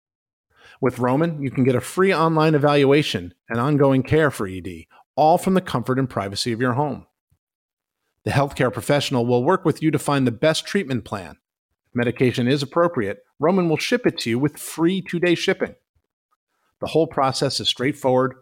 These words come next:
simple, and discreet. Getting started is simple. Just go to get roman dot com slash M L B and complete an online visit.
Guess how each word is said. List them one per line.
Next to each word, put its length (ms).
simple, 460
and 100
discreet. 400
Getting 240
started 400
is 80
simple. 360
Just 260
go 180
to 80
get 260
roman 360
dot 260
com 220
slash 260
M 160
L 100
B 300
and 140
complete 520
an 80
online 400
visit. 320